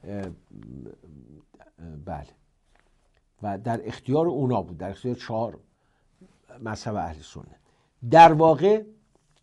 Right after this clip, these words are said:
مرحوم محمد تقی قمی که الان فرزندش هم محمود خان در قاهره هست و هنوز اون پرچم دارالتقویم واقعی، نه اینکه آقای خامنه‌ای درست کرد با واعظزاده خراسانی و بعد شیخ ابوالمشاغل رو بزنن سرش.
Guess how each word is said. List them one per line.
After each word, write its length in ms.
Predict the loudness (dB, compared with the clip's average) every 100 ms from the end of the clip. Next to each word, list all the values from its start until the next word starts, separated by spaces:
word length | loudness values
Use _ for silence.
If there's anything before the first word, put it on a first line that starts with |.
| _ _ _ _ _ -6
مرحوم 400 | -4 -2 -4 -4
محمد 340 | -4 -6 -8
تقی 300 | -10 -8 -8
قمی 280 | -8 -10 -10
که 160 | -8 -6
الان 220 | -4 -6
فرزندش 580 | -8 -8 -6 -8 -8 -12
هم 80 |
محمود 380 | -12 -12 -12 -14
خان 300 | -8 -8 -8 -12 _ _ _ _ -10
در 120 | -10
قاهره 600 | -10 -8 -8 -6 -8 -8
هست 300 | -8 -10 -10
و 40 |
هنوز 400 | -10 -10 -10 -10
اون 280 | -12 -12 -12 -16 _ -14
پرچم 480 | -10 -10 -8 -8 -6
دارالتقویم 680 | -8 -8 -8 -8 -6 -2
واقعی، 600 | 0 4 4 4 -2 -2 -12 _ -4
نه 60 |
اینکه 180 | -2 0
آقای 200 | 0 0
خامنه‌ای 460 | -2 -4 -2 -2 -4
درست 340 | -2 -4 -6
کرد 180 | -8 -6
با 120 | -6
واعظزاده 540 | -6 -6 -6 -8 -6 -8
خراسانی 640 | -6 -8 -8 -10 -8 -8
و 140 | -8 -10 _ -20 -20 -6
بعد 200 | -4 -4 -10 _ _ _ -20 _ -20 _ -12 -12 -12 -16 -14
شیخ 320 | -6 -6 -4
ابوالمشاغل 840 | -6 -6 -6 -8 -10 -12 -10 -10
رو 100 | -10
بزنن 340 | -12 -14 -16 -18
سرش. 400 | -18 -20 -20